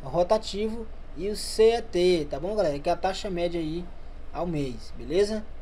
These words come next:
Aqui abaixo tem todos os benefícios que esse cartão oferece. Ofertas exclusivas nas lojas Extras para itens selecionados, dez por cento de desconto em todos os produtos Qualitá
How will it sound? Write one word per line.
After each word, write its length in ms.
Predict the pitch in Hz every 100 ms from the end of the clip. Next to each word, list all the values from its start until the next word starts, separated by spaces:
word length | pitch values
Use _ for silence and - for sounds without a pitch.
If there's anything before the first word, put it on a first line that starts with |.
| - - - - -
Aqui 160 | 220 233
abaixo 360 | 269 254 254 247
tem 160 | 254
todos 280 | 226 240 240
os 80 | 226
benefícios 640 | 214 214 - 214 - -
que 120 | -
esse 180 | 175 170
cartão 320 | 185 170 151
oferece. 580 | 165 226 196 190 214 269 -
Ofertas 480 | 302 - 240 240
exclusivas 520 | 233 226 233 196 202 202
nas 220 | 196 160
lojas 400 | 170 185 180 147
Extras 400 | 170 190 185 170
para 260 | - 185 175
itens 320 | 220 233 226
selecionados, 840 | 185 160 175 202 175 196 202 190 - - -
dez 380 | 147 185 240 262
por 180 | - 226
cento 200 | 202 185
de 60 | 170
desconto 500 | 196 196 196 208 214 285
em 100 | 262
todos 240 | 240 226
os 80 | 214
produtos 560 | 214 196 190 196 196
Qualitá 580 | - 185 185 - 180 226